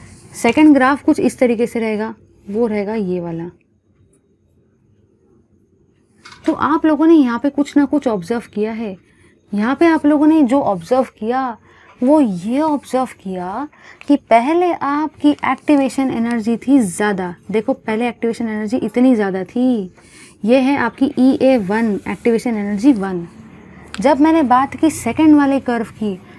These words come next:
तो second वाले curve में आपकी जो activation energy है ना, ई ए टू, वो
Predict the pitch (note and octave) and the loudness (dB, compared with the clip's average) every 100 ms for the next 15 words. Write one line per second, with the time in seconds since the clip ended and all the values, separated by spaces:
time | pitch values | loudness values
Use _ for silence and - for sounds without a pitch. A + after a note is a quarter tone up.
0 | - G#3+ F#3+ - C4+ D#4 D4 C4 B3+ B3+ | -6 -4 -4 -2 2 4 6 4 0 0
1 | A#3 A#3 A#3 A#3 B3 - A#3+ B3+ - A#3 | -2 -2 0 -2 -2 -4 -4 -2 0 0
2 | B3 - A3 - C4 A#3+ A3 A#3+ A3+ G#3+ | 0 -2 -6 -2 2 2 2 -2 -2 -2
3 | G#3 F#3+ G#3+ A3 B3 C4 A#3+ A#3+ B3 A#3+ | -2 -2 -4 -2 -2 0 0 0 2 0
4 | - A#3+ G#3 - - - - - G#3 | 0 -4 -4 -8 -20 -20 -20 -8 -6